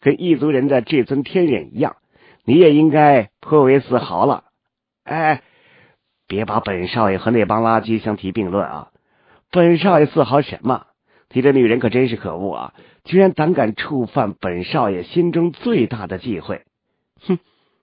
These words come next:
触犯了又怎么样？你不是挺能躲吗？我说你在躲呀。”君莫邪看着他的手掌，眼中是没有丝毫的表情啊。在临打到他脸颊的时候，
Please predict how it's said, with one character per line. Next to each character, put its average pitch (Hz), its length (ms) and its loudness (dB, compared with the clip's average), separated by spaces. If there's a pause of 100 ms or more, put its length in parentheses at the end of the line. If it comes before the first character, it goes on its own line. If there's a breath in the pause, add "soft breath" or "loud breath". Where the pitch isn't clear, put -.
触 127 280 2
犯 123 200 -2
了 110 60 0
又 117 180 2
怎 85 100 -10
么 62 80 -16
样？ 98 220 -2 (560)
你 160 140 6
不 196 120 4
是 190 120 2
挺 113 200 -2
能 123 160 0
躲 104 220 0
吗？ 95 240 -4 (360)
我 170 80 -4
说 214 100 2
你 190 120 4
在 202 160 0
躲 87 300 -2
呀。” 135 240 -6 (1700)
君 151 180 2
莫 143 220 6
邪 117 240 4
看 151 320 0
着 107 60 2
他 113 100 -2
的 110 140 2
手 117 260 2
掌， 92 340 0
眼 85 360 -2
中 143 200 6
是 107 160 0
没 101 140 4
有 104 140 6
丝 - 240 2
毫 101 220 0
的 113 120 2
表 78 280 -4
情 82 240 -8
啊。 87 200 -10 (960)
在 165 140 4
临 160 240 6
打 117 180 0
到 110 100 2
他 117 120 -2
脸 107 280 2
颊 85 180 -8
的 143 120 2
时 85 160 -8
候， - 220 -10